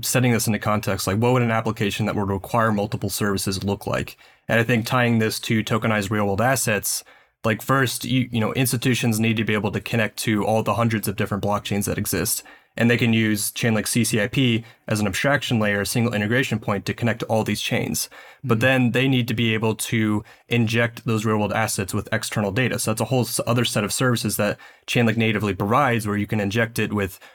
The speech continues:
Speaker 1: proof reserves, identity data, pricing, and nav to keep that asset updated. So, you know, it, institutions can actually interact with it and it becomes a useful, updated real world asset.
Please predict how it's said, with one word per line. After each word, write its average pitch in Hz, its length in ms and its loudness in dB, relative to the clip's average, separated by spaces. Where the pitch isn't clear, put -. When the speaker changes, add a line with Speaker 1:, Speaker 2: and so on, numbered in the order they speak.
Speaker 1:
proof 123 220 0
reserves, 113 480 0
identity 110 440 0
data, 101 260 0
pricing, 110 480 -2
and 101 80 0
nav 113 400 0
to 120 100 0
keep 127 160 0
that 117 160 0
asset 113 300 -2
updated. 104 440 -2
So, 101 500 0
you 104 80 -2
know, 101 160 -2
it, 101 240 -4
institutions 117 540 2
can 113 140 0
actually 110 380 -2
interact 107 340 0
with - 140 -6
it 107 40 0
and 92 80 -2
it 98 40 -2
becomes 104 260 -2
a 98 60 -2
useful, 104 480 0
updated 101 440 0
real 104 160 2
world 101 220 0
asset. - 480 -2